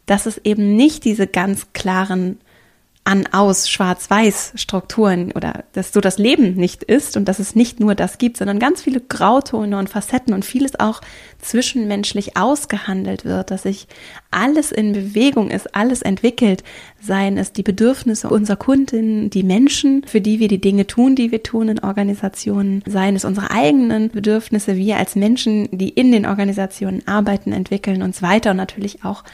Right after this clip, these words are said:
alle Stakeholder, mit denen wir zu tun haben, ganz zu schweigen von <laughs> den digitalen Tools, die sich in einer rapiden Geschwindigkeit auch weiterentwickeln und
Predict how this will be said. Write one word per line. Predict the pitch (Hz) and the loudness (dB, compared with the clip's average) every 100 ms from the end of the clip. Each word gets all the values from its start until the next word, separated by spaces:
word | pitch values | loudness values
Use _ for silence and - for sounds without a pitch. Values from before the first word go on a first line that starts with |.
| - - - | -20 -20 -8
alle | 190 196 | -4 -4
Stakeholder, | - 226 262 - - - | 0 0 0 -6 -6 -4
mit | 185 | -4
denen | 185 180 180 | -4 -4 -2
wir | 175 180 - - - - | -4 -6 -10 -20 -16 -6
zu | 202 | -6
tun | - 240 240 - | -2 -2 -2 -2
haben, | 180 202 202 - - - | -2 0 -2 -10 -12 -2
ganz | 185 196 | 0 0
zu | - | -2
schweigen | - - 170 208 202 175 | -4 -2 2 2 2 -2
von | - 185 175 170 - - | 0 0 2 -2 -6 -12
<laughs> | - - | -12 2
den | 196 180 - _ _ _ _ | 2 2 -2 _ _ _ _
digitalen | 156 175 - 185 175 | 0 0 0 0 0
Tools, | - 202 208 208 - - | 4 6 6 4 -6 -6
die | 190 175 | -2 -2
sich | 175 - - | -4 -8 -6
in | 175 | -4
einer | - 170 170 | 0 0 0
rapiden | 175 - - 214 208 | -2 -4 2 4 4
Geschwindigkeit | 190 196 190 196 196 - 190 175 180 - | 4 2 0 0 0 -4 -2 -2 -4 -10
auch | - - | -10 -2
weiterentwickeln | 175 226 226 196 196 202 - 196 202 _ _ _ _ | 2 2 2 0 -2 -2 -2 -2 -2 _ _ _ _
und | 180 180 180 | -4 -4 -4